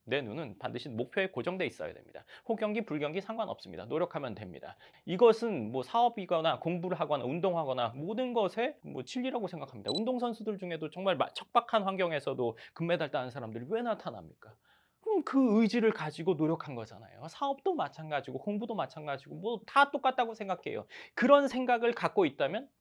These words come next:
발전합니다. 성공합니다. 본인이 원하는 목표에 도달 내지는 근접합니다.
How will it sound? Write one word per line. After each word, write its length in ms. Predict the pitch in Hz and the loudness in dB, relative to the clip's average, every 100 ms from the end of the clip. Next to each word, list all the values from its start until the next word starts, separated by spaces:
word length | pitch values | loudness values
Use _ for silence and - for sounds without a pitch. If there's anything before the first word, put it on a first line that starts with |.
| _ | _
발전합니다. 680 | 226 214 180 160 135 120 - _ _ | -8 -6 -8 -12 -14 -18 -20 _ _
성공합니다. 560 | - 247 220 156 113 110 | -10 -4 -2 -2 -4 -6
본인이 360 | - 233 226 | -2 -2 0
원하는 440 | 185 131 165 170 143 | 2 4 4 2 0
목표에 460 | 117 - 147 202 214 - - - | -4 -2 0 0 -2 -16 -18 2
도달 380 | 165 220 202 | 8 10 10
내지는 480 | 139 113 139 185 196 | 6 0 -2 -4 -4
근접합니다. 1080 | - 190 190 180 165 - 120 98 90 - - | 0 2 2 0 -2 -6 -16 -16 -18 -20 -20